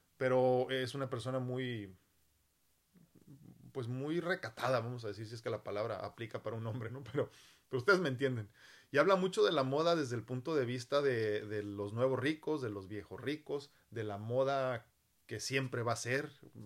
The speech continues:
porque lo, lo, lo clásico nunca pasa de moda, a eso me refiero, ¿no? Y de cómo muchas marcas que en su momento fueron marcas de mucha calidad y de mucho renombre,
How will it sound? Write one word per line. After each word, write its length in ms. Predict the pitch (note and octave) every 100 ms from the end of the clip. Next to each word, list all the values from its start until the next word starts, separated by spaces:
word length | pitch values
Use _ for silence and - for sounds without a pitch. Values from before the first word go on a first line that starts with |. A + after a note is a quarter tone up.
| F#2
porque 240 | A2+ G2 G2
lo, 200 | F#2 E2+ F#2 F2
lo, 480 | G2 F#2 F2 F2+ E2+
lo 240 | F#2+ F#2 F2
clásico 400 | A#2+ B2 B2 A2+
nunca 240 | A#2 A#2
pasa 200 | A#2+ A#2
de 60 | G#2
moda, 260 | G#2+ A#2
a 40 | A2+
eso 100 | A2+
me 100 | G#2
refiero, 380 | G2 A#2+ A#2
¿no? 100 | A2+ D#3 - - -
Y 60 | -
de 140 | A#2+
cómo 240 | A2 C3+ C#3+
muchas 400 | C#3 C#3+ D#3 C3
marcas 480 | D3 C3+ C3 C3+ -
que 160 | -
en 100 | A2
su 140 | G#2+ G#2+
momento 440 | G2+ A2 A#2 A#2
fueron 360 | A#2+ A#2 A#2 A#2+
marcas 380 | A2+ A2 B2 A2+
de 80 |
mucha 480 | G2+ G2+ A2 A2 B2
calidad 400 | A#2 G#2 F#2+ G#2+
y 60 | A#2
de 80 | G#2
mucho 280 | G#2 G#2+ B2
renombre, 520 | A2+ B2 A#2 G2+